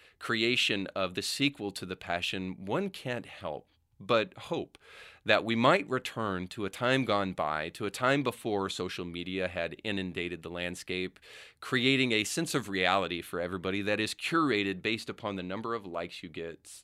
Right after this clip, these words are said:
get based upon a post. Now, I hope I don't need to remind you that, uh, whether or not your post gets liked, it does not necess-, necessarily create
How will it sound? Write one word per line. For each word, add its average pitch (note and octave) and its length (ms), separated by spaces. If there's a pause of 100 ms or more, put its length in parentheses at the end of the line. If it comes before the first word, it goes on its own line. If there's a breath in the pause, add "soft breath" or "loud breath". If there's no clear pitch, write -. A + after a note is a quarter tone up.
(140)
get F#2+ 280
based F#2 240
upon F#2 200
a F#2 40
post. - 520 (640 loud breath)
Now, F#2+ 280 (180)
I A2 300 (160)
hope C#3+ 400 (180)
I G2 480 (100)
don't A2 220
need G#2 160
to G2 80
remind A2 400
you F#2+ 240
that, G2 480
uh, E2 280
whether A2 800
or G2+ 100
not G2 360
your G2 180
post - 460
gets - 320
liked, G2 460
it F#2+ 120
does G#2+ 220
not F#2+ 380
necess-, G#2 1000
necessarily G2+ 840 (500 loud breath)
create A#2 600